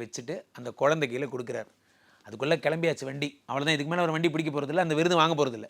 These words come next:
பஸ்ஸை மிஸ் பண்ணிட்டார். அப்ப அந்த குழந்தைகிட்ட கேட்குறார், "இப்போ உனக்கு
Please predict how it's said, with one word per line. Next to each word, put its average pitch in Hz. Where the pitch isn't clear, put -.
பஸ்ஸை 135
மிஸ் 151
பண்ணிட்டார். 120
அப்ப -
அந்த 151
குழந்தைகிட்ட 165
கேட்குறார், 139
"இப்போ 131
உனக்கு 131